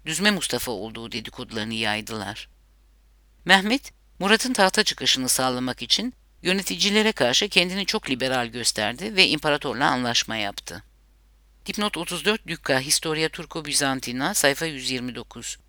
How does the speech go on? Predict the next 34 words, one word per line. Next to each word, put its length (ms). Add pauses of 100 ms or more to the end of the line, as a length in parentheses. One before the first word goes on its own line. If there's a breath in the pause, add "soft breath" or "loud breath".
(380)
Sırp 300
voyvodusuyla 680
aynı 280
nitelikte 520
bir 60
anlaşma 500
için 300
bakınız 420
Lebensbeschreibung 840
des 200
Despoten 680
Stefan 480
Lazarevich. 640 (520)
Yayınlayan 500
M. 300
Brown, 340
Wiesbaden, 640
bin 100
dokuz 220
yüz 160
elli 100
altı, 360
sayfa 340
elli 260
altı, 280
elli 260
sekiz. 560 (960)
Buna 140
göre 220
Murat, 480
Edirne'de 540
kendisinin 560
halefi 360
olacak, 560